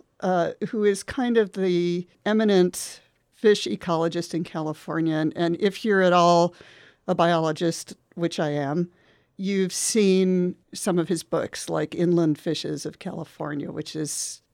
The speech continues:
the reference on California fish. I happened to meet him at a conference, and he was talking about the Delta smelt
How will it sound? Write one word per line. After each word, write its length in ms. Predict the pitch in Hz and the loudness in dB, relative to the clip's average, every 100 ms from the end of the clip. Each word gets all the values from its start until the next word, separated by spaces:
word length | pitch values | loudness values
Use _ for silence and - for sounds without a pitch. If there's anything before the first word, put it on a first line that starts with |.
| - | -14
the 340 | 170 208 202 | -2 0 0
reference 580 | 175 170 156 175 147 - | 2 0 0 -4 -6 -6
on 180 | - 143 | -8 -10
California 680 | - 151 151 - 147 151 147 | -8 -8 -8 -10 -10 -8 -10
fish. 480 | _ - - - - _ - - _ _ _ _ - | _ -14 -14 -14 -20 _ -20 -20 _ _ _ _ 2
I 140 | 214 | 4
happened 460 | 240 247 269 254 208 | 6 6 6 4 2
to 360 | 247 226 220 | -2 2 2
meet 200 | 208 214 | 2 0
him 120 | 214 | -2
at 60 | 196 | -2
a 60 | 180 | -6
conference, 840 | - 320 349 202 160 156 143 - | -2 0 0 0 0 -2 -4 -4
and 140 | 190 | -2
he 100 | 196 | 0
was 160 | 240 240 | 0 -2
talking 400 | 262 220 220 214 | 0 0 2 -2
about 260 | 190 190 190 | 0 -2 -2
the 80 | |
Delta 380 | 165 180 175 202 | -4 -2 -2 -4
smelt 520 | - - 190 170 160 | -10 -4 0 0 -2